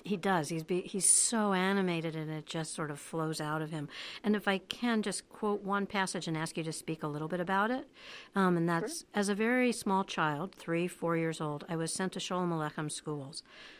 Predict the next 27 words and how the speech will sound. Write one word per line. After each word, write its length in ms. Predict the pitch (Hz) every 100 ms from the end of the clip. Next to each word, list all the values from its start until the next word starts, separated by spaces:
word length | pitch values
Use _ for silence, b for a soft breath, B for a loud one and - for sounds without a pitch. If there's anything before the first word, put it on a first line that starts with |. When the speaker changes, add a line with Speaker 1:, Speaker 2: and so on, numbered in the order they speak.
| B
Speaker 1:
They 100 | 180
were 220 | 180 196
over 260 | 190 196 196
the 100 | 180
Bronx. 640 | 180 160 135 - - - - _ _ _ - _ _ _
So 420 | - 190 190 208 - -
pretty 240 | 262 240
good 240 | 226 214
early 320 | 196 190 185 170
education 600 | 165 160 208 185 175 165
that 100 | 151
was 100 | 151
strictly 460 | - 226 226 190
in 100 | 160
Yiddish 320 | 151 147 156 156
and 120 | 151
Hebrew, 400 | 254 233 220 208
and 120 | 156
of 160 | 151 -
course, 380 | 190 185 170 B B B -
I 80 | 180
went 220 | 175 160
to 80 | 147
Cheder 560 | 196 202 196 190 180
and 120 | 147
Talmud 360 | 147 160 160 147
Torah 420 | - 156 143 151